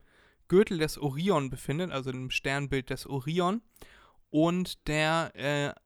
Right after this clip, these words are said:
rot leuchtet. Das ist ein sogenannter roter Riese. Ich glaube, roter Riese heißen die. Beteigeuze heißt der, und der hat in den vergangenen zwei Jahren an Leuchtkraft verloren.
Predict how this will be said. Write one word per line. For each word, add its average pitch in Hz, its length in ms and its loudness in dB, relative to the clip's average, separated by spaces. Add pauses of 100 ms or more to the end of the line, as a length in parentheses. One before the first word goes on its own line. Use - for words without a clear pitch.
(180)
rot 165 640 2
leuchtet. 151 520 2
Das 127 140 -8
ist - 140 -12
ein 139 160 -4
sogenannter 143 500 -4
roter 143 720 -2 (1000)
Riese. 196 360 -6 (1500)
Ich - 60 -20
glaube, 143 280 -6
roter 135 220 -6
Riese 131 240 -6
heißen 131 280 -8
die. 127 120 -10 (580)
Beteigeuze 156 1080 0
heißt 127 340 -2
der, 156 160 0
und 151 200 -4
der 180 280 4
hat 185 300 -2
in 165 340 -2
den 156 300 0
vergangenen 151 880 -2
zwei 143 360 -2
Jahren 147 800 0
an 143 240 -2
Leuchtkraft 139 840 -2
verloren. 123 600 -4